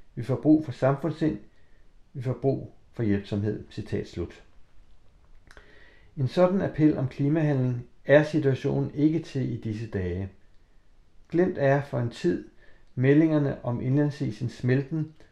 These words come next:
og gletsjernes forsvinden – orkanerne i Caribien og den mexicanske golf, brandene i Californien og Australien, græshoppesværmene i Afrika, og herhjemme tørken det ene år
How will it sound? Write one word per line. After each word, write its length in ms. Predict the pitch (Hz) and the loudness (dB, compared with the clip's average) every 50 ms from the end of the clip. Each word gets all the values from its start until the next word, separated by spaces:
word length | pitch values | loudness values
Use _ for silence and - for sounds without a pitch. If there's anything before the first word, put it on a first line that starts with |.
| _ - | _ -10
og 160 | - 123 120 - | -8 -8 -6 -4
gletsjernes 580 | 120 123 135 135 - - 147 139 131 127 - | -2 -2 -2 -2 -2 -2 -2 -2 -2 -2 -4
forsvinden – 580 | - 117 - - - 143 147 151 156 151 151 139 - - _ - - - - - - - - - - _ _ 151 | -6 -8 -8 -2 0 0 0 0 -2 -4 -4 -6 -8 -16 _ -20 -20 -20 -20 -20 -20 -20 -20 -20 -20 _ _ -6
orkanerne 640 | 127 - - 147 147 - - 165 170 160 160 - | -6 -4 0 0 2 2 2 0 -2 -2 -2 -4
i 120 | - 113 - | -4 -6 -6
Caribien 560 | - 113 110 147 170 - - 160 156 147 - | -6 -2 0 0 0 0 0 -2 -2 -2 -2
og 120 | 113 107 | -2 -4
den 80 | 107 113 | -4 -4
mexicanske 640 | 110 107 107 - - - - 135 139 135 - 131 - | -4 -4 -6 -8 -8 -6 -4 -4 -4 -4 -8 -10 -4
golf, 520 | - - 143 - - - - - - - - - - - - - - - - - | 2 2 2 2 2 -2 -10 -18 -20 -20 -20 -20 -20 -20 -20 -20 -20 -20 -20 -6
brandene 420 | - 104 107 120 139 156 160 156 143 | -2 0 2 2 2 2 2 2 0
i 60 | - | 0
Californien 720 | - 127 117 110 - - 151 156 160 170 170 170 160 156 - - | -2 -4 -4 -4 -2 0 2 2 2 0 0 -2 -2 -4 -4 -4
og 100 | 113 110 | -4 -4
Australien, 640 | 101 - - - 131 139 139 143 147 151 147 139 131 - - - - - - - - _ - _ _ - | -4 -6 -4 0 2 2 2 2 0 -2 -2 -2 -4 -8 -14 -20 -20 -20 -20 -20 -20 _ -20 _ _ -20
græshoppesværmene 1040 | - - 131 151 156 156 180 156 131 131 - - - 131 127 120 120 120 120 120 120 | -2 2 2 2 4 4 2 0 0 0 -4 -2 0 2 2 2 2 0 -2 -2 -2
i 80 | 120 | 0
Afrika, 540 | 120 123 131 - - 156 151 - 151 131 127 - - - - - - - - - - - - _ - - | 2 2 2 0 -2 -4 -2 0 0 0 0 -2 -6 -14 -20 -20 -20 -20 -20 -20 -20 -20 -20 _ -20 -4
og 160 | - 143 139 | 0 2 4
herhjemme 480 | 139 127 123 135 147 165 185 196 196 190 - - - - - | 4 4 4 4 4 6 4 4 2 -2 -6 -14 -20 -20 -8
tørken 460 | - - 143 147 160 208 190 180 156 | 2 6 6 8 8 6 4 0 -2
det 260 | 139 123 127 139 156 | -2 -2 0 0 2
ene 180 | 175 185 180 170 | 2 2 2 2
år 400 | 165 160 151 147 135 - - | 2 2 0 -2 -4 -10 -16